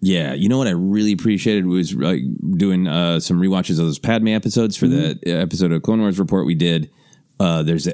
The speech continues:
Speaker 1: episode where, uh, Padme and Ahsoka go to Alderaan, uh,
Speaker 2: Mm.
Speaker 1: Assassin, and as their ship is landing, there's bits of Leia's theme
Speaker 2: Mm.
Speaker 1: to really connect you to,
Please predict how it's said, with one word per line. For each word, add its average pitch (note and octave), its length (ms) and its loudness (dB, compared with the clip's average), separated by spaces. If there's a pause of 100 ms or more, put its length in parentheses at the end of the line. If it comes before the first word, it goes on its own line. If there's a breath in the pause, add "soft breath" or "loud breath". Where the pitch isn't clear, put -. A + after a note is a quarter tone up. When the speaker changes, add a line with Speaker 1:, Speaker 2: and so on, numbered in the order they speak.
(100)
Speaker 1:
episode F2 520 0
where, D#2+ 600 0
uh, D2+ 300 -2
Padme E2 400 -2
and D#2 460 0
Ahsoka D2+ 500 -2
go E2+ 220 0
to D#2 440 -2
Alderaan, E2+ 600 0 (360)
uh, A#2 40 4
Speaker 2:
Mm. A2+ 180 2
Speaker 1:
Assassin, F#2 560 -2 (400 soft breath)
and F#2 420 2 (180)
as G2+ 400 -2
their F#2+ 220 2
ship F#2 300 0
is F2 340 0
landing, F2+ 600 0 (100)
there's E2+ 420 -2
bits F2 380 0
of D#2 80 2
Leia's E2+ 380 0
theme C#2+ 380 -2 (260)
Speaker 2:
Mm. A3+ 320 2
Speaker 1:
to G2 200 0
really A2+ 560 2
connect G2+ 500 0
you D2 360 0 (640)
to, D#2 520 0